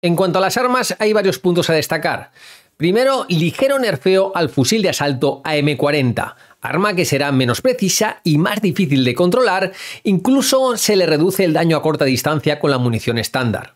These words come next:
También va a haber un nerfeo de la ametralladora ligera L C M G, cuando se usa solamente con el cañón corto. Será un diez por cien menos precisa. Con esto lo que se pretende es que se comporte más como una ametralladora ligera y no como un fusil de asalto.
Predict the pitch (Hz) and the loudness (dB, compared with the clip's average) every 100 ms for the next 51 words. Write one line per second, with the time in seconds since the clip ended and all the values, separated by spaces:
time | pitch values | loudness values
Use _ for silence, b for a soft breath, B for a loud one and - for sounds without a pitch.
0 | _ _ B B B B 131 151 202 240 | _ _ B B B B -4 0 2 2
1 | 233 - 180 185 185 185 175 160 - 220 | 0 -2 -2 2 2 2 2 0 0 2
2 | 240 226 175 160 151 135 151 226 240 - | 2 0 0 0 0 0 2 2 2 0
3 | 185 180 180 - 226 196 170 - 160 147 | 0 0 -2 -4 -2 0 0 0 0 0
4 | 139 - 135 - _ - 127 123 123 131 | 0 -2 -4 -6 _ -4 0 0 0 0
5 | 135 226 - 233 220 - 240 226 160 165 | 2 2 0 0 -2 0 0 0 0 0
6 | 160 160 175 202 175 127 131 123 131 92 | 0 0 0 0 0 0 0 0 -2 -4
7 | 90 _ b b - 120 117 - 170 175 | -10 _ b b -2 -2 -2 0 2 2
8 | 180 127 147 135 180 185 143 151 165 160 | 0 -2 -4 0 -2 0 0 2 0 -2
9 | - 165 190 - - - _ B B B | -2 -2 0 -2 -4 -10 _ B B B
10 | - 180 220 262 220 185 247 240 202 196 | -2 0 0 0 0 0 0 0 0 2
11 | 190 190 - 156 165 147 147 131 202 190 | 2 0 -2 -2 -2 0 0 0 0 0
12 | 175 170 - 135 135 127 120 113 123 226 | 0 0 -2 0 2 0 0 0 0 0
13 | - 165 160 143 B B - 190 170 165 | 0 -2 -2 -6 B B -2 0 0 0
14 | 170 151 123 120 131 127 120 143 113 - | 0 0 0 0 0 0 0 -2 -2 -6
15 | - | -10